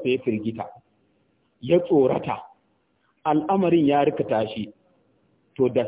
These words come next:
Saratu, matar shi Saratu tana zaune a wurin ita ma. Da ta ga al'amarin ya faru a haka, sai ta tashi, ta fara yi musu hidima. Da ta fara yi musu hidima,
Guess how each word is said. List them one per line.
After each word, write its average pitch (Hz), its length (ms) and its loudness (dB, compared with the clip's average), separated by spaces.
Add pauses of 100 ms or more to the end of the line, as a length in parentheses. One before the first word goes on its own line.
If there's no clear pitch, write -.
Saratu, 196 460 2
matar 143 420 -2
shi 180 80 -6
Saratu 156 400 -2
tana 156 300 -2
zaune 117 280 0
a 120 80 -4
wurin 113 300 -2
ita - 220 -10
ma. 98 100 -10 (880)
Da 117 260 0
ta 202 180 2
ga 202 220 2
al'amarin 170 680 2
ya 151 220 4
faru 143 340 2
a 117 120 0
haka, 120 280 -2 (880)
sai 135 120 2
ta 143 140 2
tashi, 139 460 -2 (640)
ta 151 100 0
fara 165 320 2
yi 135 100 2
musu 147 280 0
hidima. 120 460 -2 (1000)
Da 131 120 2
ta 185 140 0
fara 208 320 2
yi 175 100 4
musu 180 240 0
hidima, 135 560 0